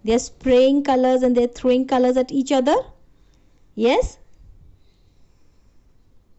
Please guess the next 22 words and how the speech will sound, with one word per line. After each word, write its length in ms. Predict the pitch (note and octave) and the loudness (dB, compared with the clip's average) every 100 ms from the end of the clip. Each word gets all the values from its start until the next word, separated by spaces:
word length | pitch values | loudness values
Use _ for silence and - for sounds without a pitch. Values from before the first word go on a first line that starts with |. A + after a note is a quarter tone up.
| _ _ _ _ _ _ _ _ _ _ _ _ _ _ _ _ _ _ _ _ _ _ _ _ - | _ _ _ _ _ _ _ _ _ _ _ _ _ _ _ _ _ _ _ _ _ _ _ _ -4
Do 80 | C4 | 0
you 80 | E4 | 0
think 180 | G4 | 0
the 80 | F#4+ | -4
cat 340 | - C#4+ C4+ D4+ | -4 -2 -2 -2
looks 220 | D#4 - | -6 -6
scared? 540 | - D#4 C4+ F4+ - - _ _ _ _ _ _ - _ _ _ _ | -6 -2 0 -2 -6 -12 _ _ _ _ _ _ -20 _ _ _ _
Yes, 280 | C4+ D4+ D#4+ | -4 -2 -2
the 140 | C#4+ | -8
cat 300 | C#4 B3+ C4 | -4 -4 -2
looks 160 | D4 D#4 | -4 -2
a 20 | |
little 260 | F#4 - A4+ | -2 0 -2
scared 400 | - - C#4+ C4 | -2 -2 -2 0
because 580 | C4+ - C#4+ G#4+ C#5+ - - _ _ _ _ _ | -4 -2 0 0 -2 -8 -20 _ _ _ _ _
it 100 | A#3 | -8
is 100 | A#3 | -2
also 280 | B3+ B3+ F4 | 0 0 -2
colored 520 | - B3+ A3+ B3 B3 | -4 -2 0 2 0
with 260 | A3+ A3+ - | 0 -4 -4
all 260 | A#3 A3 G#3+ | -4 -4 -2
the 160 | B3+ | -2